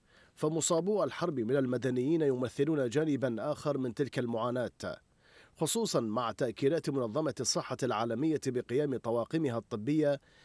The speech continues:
بإجراء مائة واثنين وخمسين عملية جراحية لمصابي الحرب من المدنيين، أغلبها عمليات جراحية كبرى استهدفت إنقاذ حياة البعض منهم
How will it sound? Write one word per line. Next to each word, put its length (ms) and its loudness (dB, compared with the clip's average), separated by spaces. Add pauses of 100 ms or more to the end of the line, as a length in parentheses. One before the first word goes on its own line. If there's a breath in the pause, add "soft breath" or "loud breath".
(160 soft breath)
بإجراء 520 0
مائة 340 0
واثنين 440 0
وخمسين 520 0
عملية 540 2
جراحية 720 -2 (540 soft breath)
لمصابي 600 0
الحرب 360 -2
من 180 0
المدنيين، 720 0 (580 soft breath)
أغلبها 540 0
عمليات 560 -2
جراحية 640 0
كبرى 680 0
استهدفت 600 0
إنقاذ 400 -2
حياة 380 -2
البعض 380 -2
منهم 440 0